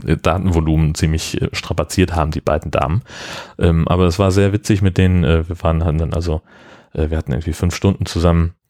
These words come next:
waren schnell im Reiterladen, haben dann noch was, äh, nur überlegt, was, ob wir noch was essen wollen.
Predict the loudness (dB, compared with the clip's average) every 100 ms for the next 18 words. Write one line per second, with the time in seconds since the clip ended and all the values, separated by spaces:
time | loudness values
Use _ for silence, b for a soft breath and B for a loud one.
0 | _ -4 -2 0 0 2 2 2 2 2
1 | 2 0 0 -2 -2 -4 -6 -6 -6 -6
2 | -10 _ b b b -2 0 2 0 0
3 | -2 -2 -4 -2 -2 -2 0 0 2 4
4 | 4 2 -2